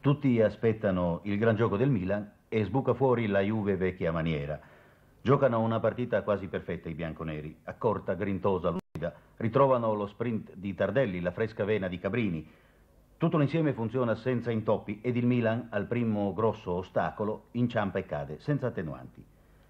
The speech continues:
Tra poco vi mostreremo le fasi più interessanti della partita, con le immagini riprese in parte dall'operatore, immagini elettroniche, riprese in parte dall'operatore Giorgio Mensi, e il montaggio R V M di Carlo De Carlini e Bruno Capovilla.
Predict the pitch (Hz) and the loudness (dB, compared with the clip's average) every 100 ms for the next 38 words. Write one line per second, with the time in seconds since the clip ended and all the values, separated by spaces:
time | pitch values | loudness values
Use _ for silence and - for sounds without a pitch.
0 | - - 143 185 185 175 135 120 117 110 | -10 0 4 4 4 -2 0 -2 -2 -2
1 | 120 117 107 98 110 104 95 95 98 90 | 0 0 0 0 0 0 -4 -4 -4 -2
2 | 98 95 120 98 90 104 135 165 127 - | -4 -2 -2 0 -2 0 0 -2 -4 -4
3 | - - _ - 117 127 127 143 120 120 | -10 -18 _ 0 2 4 4 2 0 -2
4 | 104 104 120 117 104 101 92 110 107 101 | -4 -4 -4 -4 -2 -2 2 2 2 -2
5 | 95 92 87 98 90 104 95 85 85 87 | -4 -2 -2 -4 -2 -2 -2 -2 -2 -2
6 | 90 92 131 107 92 92 92 98 95 110 | -2 2 2 2 -2 -6 -6 -8 -2 -2
7 | 104 98 90 87 90 85 101 92 101 147 | -2 -2 -4 -4 -4 -2 -2 -4 -2 0
8 | 190 135 107 - - - 127 143 139 151 | 0 0 -6 -14 -16 -2 2 4 4 2
9 | 123 127 143 151 110 101 95 107 117 101 | 4 0 0 0 0 0 -2 0 0 0
10 | 101 147 123 104 92 82 87 82 82 80 | -2 -2 -2 -2 -2 -2 -4 -4 -4 -6
11 | 73 65 64 | -8 -10 -14